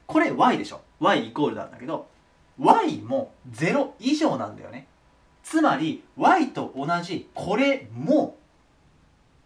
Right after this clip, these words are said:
もちろんゼロ以上が成り立つよね。これとこれ同じなんだもん。だから、ここのYを今から無視して、これだけ解きます。で、やっていくと、三を右辺に持っていって、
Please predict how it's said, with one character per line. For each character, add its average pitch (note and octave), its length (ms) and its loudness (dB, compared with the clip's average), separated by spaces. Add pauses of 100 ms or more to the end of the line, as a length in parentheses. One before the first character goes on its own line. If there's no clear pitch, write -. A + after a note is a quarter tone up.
(800)
も D3 220 -8
ち D4 160 -8
ろ D#4+ 120 0
ん A#2+ 80 -10
ゼ C#3+ 160 -4
ロ G3+ 160 -2
以 B3+ 100 0
上 D4+ 160 0
が - 140 -4
成 A2+ 120 -8
り C#3 80 -4
立 G#3 220 -6
つ B3 80 -6
よ - 60 -4
ね。 G2+ 200 -16 (100)
こ E3 140 -2
れ G3 80 0
と A3+ 80 -6
こ A#3 60 -2
れ - 80 -4
同 C3 120 -8 (100)
じ F3 120 -8
な A3 100 0
ん D#3+ 60 -4
だ - 80 -6
も - 60 -14
ん。 - 40 -20 (1200)
だ C#4+ 100 4
か C#4 80 0
ら、 C#4 180 0
こ G3+ 120 -8
こ A#3+ 100 -4
の C4+ 140 0
Y C4+ 160 2
を D#3 80 2
今 G#3 140 -2
か - 60 -2
ら - 60 -6
無 D3+ 160 -4
視 A3+ 140 -4
し - 80 -10
て、 - 80 -14
こ - 160 -10
れ A3+ 80 -2
だ A3+ 80 0
け - 80 -8
解 C3+ 100 -8
き A#2+ 80 -14
ま G2 160 -10
す。 - 180 -20 (680)
で、 C4 80 0
や A#3+ 100 6
っ - 100 -10
て A#3 140 -10
い A3+ 80 -14
く - 80 -20
と、 D4+ 320 -2
三 F#3+ 380 -2
を F3+ 180 0
右 F#3 100 -8
辺 E3 220 -4
に A2+ 60 -10
持 A#2+ 160 -6
っ B2 40 -10
て - 280 -8
い C#3+ 80 -4
っ - 260 -20
て、 - 380 -6